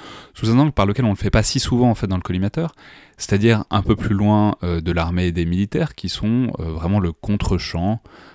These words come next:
euh, d'un objectif qui est tout entier tourné vers, euh, les civils et vers en fait cette race un peu spéciale qui est disséquée ici que sont, euh, que sont les reporters de guerre. Alors dites-nous Nicolas ce qui vous intéresse dans, fi-, dans ce film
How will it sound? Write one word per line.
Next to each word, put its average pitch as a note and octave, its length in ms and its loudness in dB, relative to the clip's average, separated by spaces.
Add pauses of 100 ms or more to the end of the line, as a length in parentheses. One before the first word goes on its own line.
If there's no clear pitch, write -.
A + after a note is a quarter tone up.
(200)
euh, D#2+ 160 -2
d'un F2 140 0
objectif F#2+ 340 0
qui - 140 -8
est D#2+ 40 -4
tout - 220 -2
entier G#2+ 400 2
tourné F2 380 0
vers, E2+ 520 -2
euh, D2+ 180 -6
les D#2 120 -8
civils A2 360 0 (560)
et F#2+ 100 0
vers F#2+ 400 2
en - 60 -8
fait - 200 -4
cette - 200 -6
race - 420 0
un E2+ 80 -6
peu F2+ 140 -2
spéciale F#2+ 560 0
qui - 120 -10
est E2 40 -6
disséquée E2 480 -2
ici G#2 340 -2
que F2 160 -2
sont, F2 340 -2
euh, D#2 200 -6
que - 100 -10
sont - 160 -4
les D#2+ 80 -4
reporters E2+ 500 -4
de D#2+ 80 -2
guerre. C#2+ 160 -10 (360)
Alors G2+ 160 4
dites-nous B2+ 280 4
Nicolas B2 300 6
ce - 80 0
qui - 80 -10
vous E2+ 180 0
intéresse G#2 380 4
dans, D#2+ 160 -4
fi-, - 240 -6
dans F2+ 220 -2
ce - 160 -10
film A#2 420 0